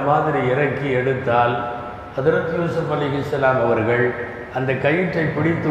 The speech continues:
கொண்டு மேலே வந்து விட்டார்கள். இப்போது கிணத்துல தண்ணியை அங்கே விட்டு விட்டு மேலே தூக்கும்போது அழகிய சிறுவன் ஒருவன்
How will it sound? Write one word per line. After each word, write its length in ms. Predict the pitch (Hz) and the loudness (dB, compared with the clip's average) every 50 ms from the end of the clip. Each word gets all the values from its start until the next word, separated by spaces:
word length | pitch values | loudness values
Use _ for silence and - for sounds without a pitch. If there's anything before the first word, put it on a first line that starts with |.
| 135 127 | 0 0
கொண்டு 220 | 135 131 131 135 | 0 0 2 0
மேலே 360 | 151 151 147 143 151 147 151 147 | 0 0 2 2 2 2 2 2
வந்து 280 | 135 131 123 - - | 2 2 2 2 0
விட்டார்கள். 680 | - - - - 110 110 101 90 90 - - - - - - - - - - - - - - - - - - - - - - - - - - - - - - - - - - | 0 -2 0 0 0 0 0 0 -2 -4 -4 -6 -8 -10 -12 -14 -14 -16 -16 -16 -18 -18 -18 -18 -18 -18 -18 -18 -18 -18 -16 -16 -16 -16 -16 -16 -16 -16 -16 -16 -14 -10 -2
இப்போது 560 | 131 131 131 135 160 165 156 156 143 143 135 131 127 120 - - - - - - - - - - - - - - - - - - - - - - - - - - - - - - | -2 -2 0 2 4 4 4 4 4 4 2 2 2 2 0 -2 -4 -6 -6 -8 -10 -10 -12 -12 -14 -14 -16 -16 -16 -16 -18 -18 -20 -20 -20 -20 -20 -20 -20 -18 -16 -10 -2 0
கிணத்துல 600 | 143 151 175 190 180 - 180 165 156 151 135 - | 2 2 2 0 0 0 -2 0 0 0 0 2
தண்ணியை 520 | 135 135 143 156 165 165 165 156 143 131 120 113 110 - - - - - - - - - - - - | 0 0 0 2 0 0 0 2 2 2 2 2 0 -2 -4 -6 -6 -8 -10 -12 -12 -14 -12 -6 -2
அங்கே 260 | 135 135 135 135 135 | 0 0 2 2 0
விட்டு 380 | 127 127 135 147 147 - - 170 | 0 0 0 -2 -2 -2 -2 0
விட்டு 680 | 156 139 131 - - 135 143 156 170 170 - - - - - - - - - - - - - - - - - - - - - - - - - - - - - - - - - 101 | 0 2 0 0 0 0 2 2 2 0 -2 -4 -4 -6 -8 -8 -10 -12 -12 -14 -14 -16 -16 -16 -18 -18 -18 -18 -18 -18 -18 -18 -18 -18 -18 -18 -18 -16 -16 -16 -16 -14 -10 -4
மேலே 440 | 113 120 139 160 190 208 202 196 175 | -2 2 4 4 6 4 4 4 2
தூக்கும்போது 1080 | 160 - - 160 180 196 - - 175 175 160 143 139 156 170 - - - 165 - - | 2 2 2 0 0 0 0 0 0 0 0 0 2 2 2 2 2 2 2 2 2
அழகிய 560 | 131 135 151 175 185 175 180 185 175 165 156 131 | 2 2 4 4 2 2 2 0 0 0 0 -2
சிறுவன் 560 | - - 160 165 175 185 175 175 170 175 151 | -4 -4 -4 -2 -2 0 2 2 2 2 2
ஒருவன் 480 | 139 - - 127 123 123 123 120 - | 2 2 2 4 4 4 2 2 0